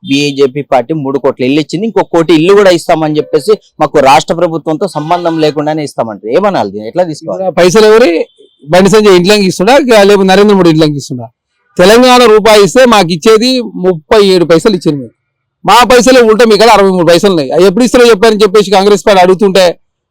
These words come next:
Speaker 2: కేంద్రం ఇచ్చే దానిలో నరేంద్ర మోడీ బొమ్మ ఎందుకు పెడతారా? నరేంద్ర మోడీ బొమ్మ మా పైసలే మేము ఉల్టా కేంద్రానికి ఇస్తున్నాం, మా పైసలే మీ దగ్గర పెట్టుకొని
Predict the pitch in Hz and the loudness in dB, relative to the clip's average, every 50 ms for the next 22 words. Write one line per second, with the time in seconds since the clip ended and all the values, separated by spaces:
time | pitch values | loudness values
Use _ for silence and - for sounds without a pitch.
0 | _ _ - 220 226 240 233 233 233 226 170 233 220 220 214 208 214 202 202 196 | _ _ 0 2 2 4 4 2 2 2 2 2 2 2 2 2 2 2 2 2
1 | 202 202 202 196 196 196 185 196 190 180 170 175 185 208 202 220 220 208 233 240 | 2 0 2 2 2 2 0 0 -2 -2 0 0 0 2 2 2 2 2 0 2
2 | 226 220 208 214 214 226 220 226 226 214 220 226 233 233 262 349 - _ _ _ | 2 2 2 2 0 0 0 0 0 0 -2 -4 -4 -4 -6 -8 -10 _ _ _
3 | _ _ _ _ _ 160 175 214 233 240 262 254 220 269 269 254 247 247 220 208 | _ _ _ _ _ -2 0 2 2 4 2 2 4 4 4 4 4 4 4 2
4 | 208 208 226 254 185 - 226 233 240 247 233 202 208 - - 185 170 170 175 185 | 2 2 0 0 0 0 0 2 2 0 0 -2 -2 -2 -2 -2 -2 -2 0 0
5 | 202 226 220 240 240 202 254 254 240 226 214 220 220 220 214 214 196 185 226 214 | 0 2 2 2 2 2 2 2 2 4 4 4 4 4 4 2 2 2 0 -2
6 | 214 214 202 | -2 -2 -6